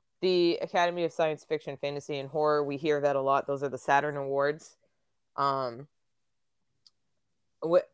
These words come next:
I found it kinda funny, though, that it was nominated for Best International Film.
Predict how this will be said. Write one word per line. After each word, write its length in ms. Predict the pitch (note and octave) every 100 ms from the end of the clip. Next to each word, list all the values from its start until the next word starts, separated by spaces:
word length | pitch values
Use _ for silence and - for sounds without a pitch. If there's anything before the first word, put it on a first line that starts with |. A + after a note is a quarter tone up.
| -
I 100 | F3+
found 280 | G#3 A#3 A#3+
it 100 | A#3
kinda 180 | A#3 A3
funny, 280 | - F#3 F#3+
though, 160 | F#3+ F3+
that 140 | D#3+
it 100 | D3+
was 160 | D3+ D3+
nominated 440 | D3 D3+ D3 C#3
for 180 | - C3+
Best 360 | B2+ C#3+ C3+ -
International 640 | D3+ C3 B2 C3+ - E3
Film. 420 | E3 F3 F3 F#3+